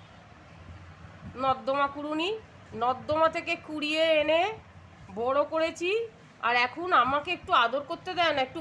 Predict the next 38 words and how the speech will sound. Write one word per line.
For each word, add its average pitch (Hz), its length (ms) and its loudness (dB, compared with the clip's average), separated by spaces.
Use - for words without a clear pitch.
মাথায় 285 480 2
যে 311 60 -2
হাত 208 140 0
দেব, 277 120 -2
একটু 320 160 -10
মাথায় 311 360 2
হাত 247 100 2
দিতে 285 240 -8
দেবে 285 180 0
না, 294 120 2
একটু 294 120 -8
গায়ে 226 280 4
হাত 277 200 -2
দিতে 269 240 -14
দেবে 262 240 -4
না। 277 60 -2
সব 320 240 4
বেড়ালদের 311 600 2
আমি 320 120 -2
দেখি, 269 240 -2
কত 254 160 -4
বাইরে 214 340 2
বেড়ালগুলো, 269 440 -2
তারাও 262 360 4
আমাকে 339 180 0
আদর 233 260 -4
করতে 240 240 -10
দেয়, 247 220 0
তাদের 226 280 -4
আমি 277 180 -6
সারাক্ষণ 247 420 0
আদর 226 160 -4
করি, 269 160 -6
গায়ে 226 260 4
হাত 220 100 0
বুলোই, 247 320 -4
কোলে 226 320 -6
নিই। 285 140 -8